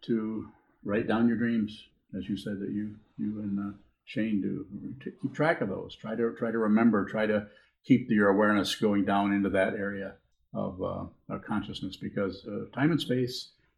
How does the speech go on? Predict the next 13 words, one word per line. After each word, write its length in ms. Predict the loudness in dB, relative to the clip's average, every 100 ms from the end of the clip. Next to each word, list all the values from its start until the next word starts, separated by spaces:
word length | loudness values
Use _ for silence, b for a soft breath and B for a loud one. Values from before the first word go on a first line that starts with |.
| -10
uh, 340 | -6 -4 -4 -8 -14 2
function 340 | 6 6 6 4
there 240 | 2 2
as, 440 | 0 0 -2 -6 -14 _ _ -4
as 140 | -2
they 120 | 0 4
actually 420 | 4 4 0 -2
are, 300 | -4 -8 -14 _ 0
rather 240 | 2 2
than 120 | 0
the 140 | -4 -8 -14 -10 -4
way 120 | -4
it 120 | -4